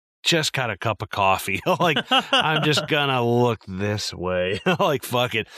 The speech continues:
Speaker 1: He almost reminds me of Kevin from The Office. Like, he's like, "Uh,
Speaker 2: <laughs>
Speaker 1: I'm not, I, I'm not gonna write you up for coming in here and stealing this place." <laughs> Like, I'm like, I could totally see this being Kevin.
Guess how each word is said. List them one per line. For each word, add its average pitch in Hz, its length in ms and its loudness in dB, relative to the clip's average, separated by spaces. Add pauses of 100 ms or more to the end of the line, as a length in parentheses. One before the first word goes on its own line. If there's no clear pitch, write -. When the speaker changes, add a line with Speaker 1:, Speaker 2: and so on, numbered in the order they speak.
(160)
Speaker 1:
He 165 100 6
almost 196 260 2
reminds 160 220 2
me 139 100 2
of - 140 -4
Kevin 120 400 0
from 104 200 -2
The 92 120 2
Office. 98 440 2
Like, 123 140 2
he's 131 140 0
like, 139 220 -2
"Uh, 104 520 2 (300)
Speaker 2:
<laughs> - 260 0
Speaker 1:
I'm 139 220 2
not, - 260 2
I, 139 100 2 (120)
I'm 143 260 4
not 139 240 0
gonna 123 240 2
write 101 380 0
you 92 220 0
up 92 180 0
for - 220 -6
coming 87 300 -4
in 90 140 -2
here 85 260 -6
and 85 120 -4
stealing 82 460 -2
this - 260 -2 (100)
place." - 400 -2
<laughs> 160 100 2
Like, 147 180 2
I'm 156 140 2
like, 143 180 2
I 135 140 -2
could 127 220 -4
totally 123 420 2
see 110 160 0
this 104 160 2
being 98 220 -2
Kevin. 92 400 -2